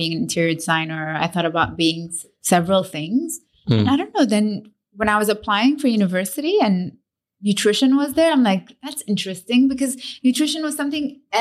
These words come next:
Speaker 1: everyone was always talking about. Every time you're at food, someone's talking about, like, food, this benefit, that, هيدي منيحة, you know? Um, so I was just very curious 'cause I didn't know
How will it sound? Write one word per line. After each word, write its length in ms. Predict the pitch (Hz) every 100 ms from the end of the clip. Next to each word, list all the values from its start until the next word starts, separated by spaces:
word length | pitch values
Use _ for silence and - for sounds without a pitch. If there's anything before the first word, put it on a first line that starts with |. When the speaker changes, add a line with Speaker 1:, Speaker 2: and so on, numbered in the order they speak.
| 240
Speaker 1:
everyone 400 | 240 254 254 214 202
was 80 | 190 - _ 214
always 280 | 226 214 196 165
talking 200 | 175 -
about. 160 | - - _ 269 302
Every 180 | 330 302
time 160 | 262 214
you're 160 | 180 175
at 40 | -
food, 140 | 214 180 208
someone's 260 | 190 185 220
talking 260 | 202 220 190 175
about, 200 | 160 - -
like, 120 | - - -
food, 300 | 311 294 254 190 -
this 120 | 247 240 240
benefit, 300 | 208 214 185 -
that, 160 | 233 220 220
هيدي 220 | 233 220 214
منيحة, 680 | 220 220 - 190 185 - - - -
you 40 | 180
know? 100 | 202 - - _ _ 190
Um, 200 | 185 180 185 190
so 60 | 233 220 -
I 20 | 233
was 80 | 240
just 100 | 247 220
very 140 | 220 214 -
curious 440 | 180 185 202 277 277
'cause 140 | 196 196
I 20 | 185
didn't 220 | 202 208 190 175
know 160 | 165